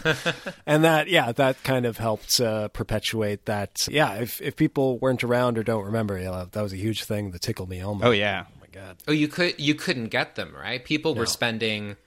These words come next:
Speaker 3: like, thousands of dollars on eBay to get them for their kids.
Speaker 1: Yeah, and, and there were, like, bootleg ones, and
Speaker 3: <laughs>
Speaker 1: it was, like, a whole thing. And this is, you know,
Speaker 3: No.
Speaker 1: before, like, you know,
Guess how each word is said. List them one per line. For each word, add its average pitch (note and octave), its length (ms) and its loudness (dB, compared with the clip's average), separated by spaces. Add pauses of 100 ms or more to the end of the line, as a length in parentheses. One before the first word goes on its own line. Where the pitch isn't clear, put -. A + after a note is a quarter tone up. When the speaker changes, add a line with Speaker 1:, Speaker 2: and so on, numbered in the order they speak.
(160)
Speaker 3:
like, G#2+ 160 -2
thousands A#2 540 0
of G2+ 100 -8
dollars G#2+ 440 -2
on G2+ 120 -4
eBay G2+ 580 -6 (100)
to G2 220 -6
get F#2+ 240 -6
them G2+ 140 -10
for G2+ 100 -12
their F2 140 -10
kids. - 640 -10
Speaker 1:
Yeah, C#3 300 4 (180)
and, E3+ 220 4
and D3+ 240 4
there C3+ 80 2
were, A#2+ 120 2
like, G2+ 240 -10
bootleg D#3 480 2
ones, D3+ 680 2
and A2+ 360 0
Speaker 3:
<laughs> - 0 -
Speaker 1:
it A#2 320 0
was, A2+ 240 0
like, A2 180 0
a A#2 40 -4
whole A2+ 240 4
thing. A#2+ 300 0
And D#3+ 200 6
this D#3+ 180 4
is, D3 160 0
you D3 80 2
know, A#2 160 2
Speaker 3:
No. E3 180 2
Speaker 1:
before, A#2+ 580 2
like, G2 440 -8 (320)
you B2+ 100 -8
know, F#2+ 260 -8